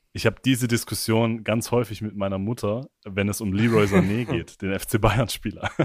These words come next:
Speaker 1: <laughs> Weil sie ist, äh, ich sag's mal, glimpflich, sie ist überhaupt kein Leroy Sané-Fan. Aber, ähm, ich, ich verstehe auch, warum so, man solche Spielertypen, die halt, wie ich finde, häufig unterm Radar fliegen, in beiden Sportarten. Es ist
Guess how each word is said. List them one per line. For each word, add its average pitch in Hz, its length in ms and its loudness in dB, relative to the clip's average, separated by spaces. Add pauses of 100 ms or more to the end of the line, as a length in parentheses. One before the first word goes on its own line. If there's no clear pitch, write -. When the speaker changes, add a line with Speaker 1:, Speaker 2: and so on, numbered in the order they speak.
(280)
Speaker 1:
<laughs> 175 440 -4
Weil 107 160 4
sie 117 240 -4
ist, - 320 -2
äh, 104 440 0
ich - 160 -14
sag's 110 240 0
mal, 107 460 -2 (160)
glimpflich, 131 640 -2
sie 120 80 -2
ist 110 100 -2
überhaupt 131 440 2
kein 107 160 -4
Leroy 104 220 0
Sané-Fan. 101 600 -4 (520)
Aber, 101 500 4
ähm, 98 440 -2
ich, - 240 -8
ich 160 160 -6
verstehe 165 320 4
auch, 147 80 6
warum 131 220 2
so, 127 100 0
man 120 140 2
solche 127 220 0
Spielertypen, 131 680 0 (380)
die 123 180 0
halt, 165 160 2 (100)
wie 127 200 -8
ich - 180 -6
finde, 139 220 4
häufig 160 260 2
unterm 131 200 0
Radar 110 260 2
fliegen, 92 260 -6
in 95 140 -4
beiden 147 220 2
Sportarten. 95 480 -2 (420)
Es - 180 -6
ist - 400 -4